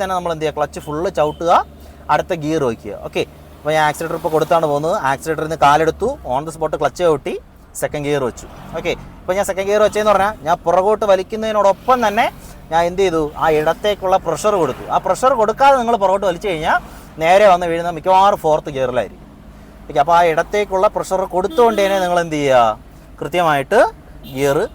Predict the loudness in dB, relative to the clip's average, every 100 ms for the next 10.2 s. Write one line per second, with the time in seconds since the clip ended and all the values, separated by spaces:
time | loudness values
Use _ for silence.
0 | -14 -16 -8 -6 -4 -4 -2 -2 -2 0
1 | 0 0 -8 -8 -6 -6 -10 -20 -4 2
2 | 4 4 0 -2 2 4 6 6 4 2
3 | -2 -2 0 4 6 6 4 -2 -2 2
4 | 4 6 6 6 4 0 0 0 -4 -10
5 | -20 -20 -20 -20 -20 -10 -4 -2 2 4
6 | 4 6 4 4 0 2 2 4 2 0
7 | -2 4 6 6 4 2 -2 -4 -6 -4
8 | -4 -4 0 2 2 2 0 -2 -2 -2
9 | -4 -6 -8 -8 -6 -6 -2 0 0 -2
10 | -2